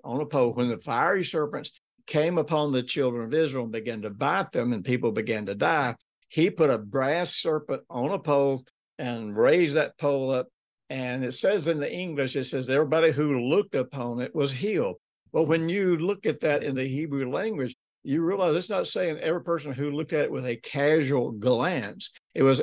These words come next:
actually those people who looked at it, who pondered it, who, who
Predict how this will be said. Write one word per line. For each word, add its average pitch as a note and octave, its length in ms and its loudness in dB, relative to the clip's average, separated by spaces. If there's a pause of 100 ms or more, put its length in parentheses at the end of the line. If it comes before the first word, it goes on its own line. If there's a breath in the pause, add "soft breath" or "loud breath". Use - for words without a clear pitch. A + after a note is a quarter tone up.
(100)
actually D3 540 0
those C#3+ 540 0
people D3 380 -2
who B2+ 300 0
looked C#3 280 -2
at C#3+ 200 2
it, C#3+ 200 -2
who A#2+ 260 -4
pondered D3 580 0
it, D3 140 2 (500)
who, B2 360 2 (260)
who B2 380 -2